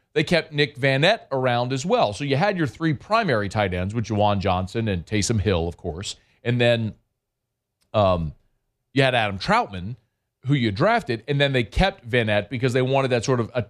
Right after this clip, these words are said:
attached tight end that they've always valued, the inline blocker tight end. And that's not what Jimmy Graham does. That's why this is a little odd, because you've got your pass catcher in Juwan Johnson, and you've got your prototype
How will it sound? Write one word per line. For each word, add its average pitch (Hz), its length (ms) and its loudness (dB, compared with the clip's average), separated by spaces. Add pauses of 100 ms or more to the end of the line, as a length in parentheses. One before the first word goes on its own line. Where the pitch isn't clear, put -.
(100)
attached - 640 -2
tight 113 240 0
end 107 180 2
that 101 80 -2
they've 104 120 -2
always 104 260 0
valued, 98 360 2
the 101 100 0
inline 95 360 0
blocker 90 340 -2
tight 95 240 -2
end. 95 200 0
And 143 120 0
that's 180 240 0
not 151 480 0
what 131 120 0
Jimmy 135 240 -2
Graham 107 340 0
does. 202 300 0 (180)
That's 277 240 -2
why 269 420 -2
this 226 220 -4
is 175 100 -4
a 170 40 4
little 160 420 0
odd, 120 380 0 (260)
because 160 360 -2 (460)
you've 170 200 2
got 240 200 2
your 247 120 -4
pass 208 340 0
catcher 120 400 0
in 127 200 -4
Juwan 110 380 2
Johnson, 107 580 0
and 135 180 0
you've 135 160 2
got 156 280 2
your 143 200 0
prototype 110 920 -2